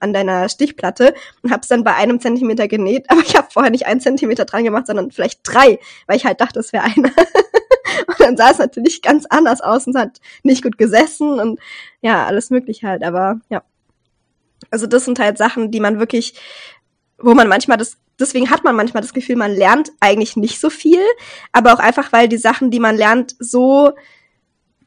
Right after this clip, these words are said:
keine Ahnung, so grundlegend sind, dass man auch manchmal denken könnte, man wusste die vorher schon. Ich meine, dass eine Nahtzugabe irgendwo dran ge-, dran gehört, wusste ich. Wie mache ich eine Nahtzugabe richtig?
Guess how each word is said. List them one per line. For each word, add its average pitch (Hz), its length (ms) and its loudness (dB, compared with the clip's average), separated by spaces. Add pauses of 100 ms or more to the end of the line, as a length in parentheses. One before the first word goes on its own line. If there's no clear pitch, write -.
(600)
keine 262 280 -4
Ahnung, 226 280 2
so 240 160 2
grundlegend 214 840 -4
sind, 254 480 -4 (480)
dass 233 220 0
man 240 400 0
auch 220 180 0
manchmal 240 400 0
denken 240 340 -2
könnte, 233 260 -2
man 190 200 -4
wusste 220 240 -4
die 302 140 0
vorher 302 300 0
schon. 311 340 -2 (260)
Ich - 60 -10
meine, 254 300 0
dass 240 180 0
eine 233 80 0
Nahtzugabe 233 520 -2
irgendwo 214 180 -6
dran 247 240 -4
ge-, - 160 -8 (100)
dran 233 220 -4
gehört, 285 280 -2
wusste - 280 0
ich. - 120 -16 (220)
Wie - 100 4
mache 311 220 2
ich 294 120 -8
eine 202 80 -4
Nahtzugabe 185 560 -4
richtig? 285 460 -2